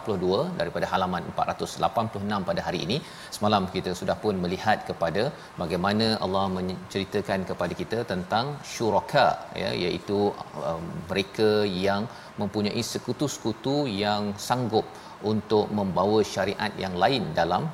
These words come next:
dalam agama. Dan Allah menyatakan, kalaulah bukan Allah tangguhkan siksaan, sudah tentunya akan hancur segala mereka yang berbuat kerosakan ataupun bid'ah di dalam, dalam kehidupan. Dalam hal ini, kita ingin memulakan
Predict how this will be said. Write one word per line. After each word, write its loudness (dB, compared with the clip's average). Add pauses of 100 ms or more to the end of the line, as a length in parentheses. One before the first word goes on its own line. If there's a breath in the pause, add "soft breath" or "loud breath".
dalam 0 (120)
agama. 2 (360 loud breath)
Dan 0
Allah 2
menyatakan, -2 (140)
kalaulah 4 (140)
bukan 2 (100)
Allah 0 (200)
tangguhkan 2 (400 loud breath)
siksaan, 2 (320 loud breath)
sudah 0
tentunya 2 (280)
akan -4
hancur 4 (140)
segala 4 (480 loud breath)
mereka 2 (180)
yang 2 (100)
berbuat 0 (160)
kerosakan 0 (140)
ataupun -2 (140)
bid'ah 0 (100)
di -6
dalam, 2 (180)
dalam 0
kehidupan. -4 (380 loud breath)
Dalam 4
hal 6
ini, 4 (120)
kita 6 (440)
ingin 2
memulakan 4